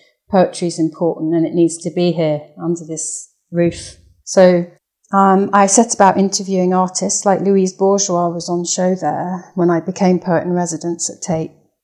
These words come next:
And, um, I went to interview her in New York. <laughs> She was still alive then, and she held a po-, um, a, a, a salon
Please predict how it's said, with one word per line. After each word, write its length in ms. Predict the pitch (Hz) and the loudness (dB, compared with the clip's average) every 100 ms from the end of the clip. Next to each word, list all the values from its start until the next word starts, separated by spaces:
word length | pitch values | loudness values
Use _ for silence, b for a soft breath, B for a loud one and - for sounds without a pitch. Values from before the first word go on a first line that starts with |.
| - | -6
And, 360 | 240 185 180 185 | 2 4 4 2
um, 460 | 180 180 180 180 - _ _ _ _ - | 2 0 -2 -8 -12 _ _ _ _ 0
I 80 | 220 | 4
went 180 | 233 180 | 4 4
to 100 | 190 | 4
interview 440 | 247 240 190 185 | 4 4 4 4
her 160 | 180 175 | 6 4
in 120 | 180 | 4
New 140 | 185 196 | 4 4
York. 520 | 214 185 170 - - _ _ - - _ - | 6 4 2 -4 -20 _ _ -20 -20 _ -16
<laughs> 120 | 185 | -10
She 180 | - - | -6 -4
was 180 | 208 208 | -4 -4
still 180 | 208 196 | -4 0
alive 420 | 190 180 175 180 | 0 0 -2 -4
then, 320 | 180 190 269 196 | -4 0 0 0
and 100 | 196 | -2
she 200 | - 240 | 0 0
held 220 | 233 226 | 0 -2
a 40 | |
po-, 320 | 233 269 247 - | -4 -2 -2 2
um, 340 | 220 214 214 | 2 2 0
a, 380 | 202 - - - | -4 -4 -6 -6
a, 40 | 196 | -8
a 40 | |
salon 720 | - 269 262 190 156 151 - | 0 4 6 6 4 0 -4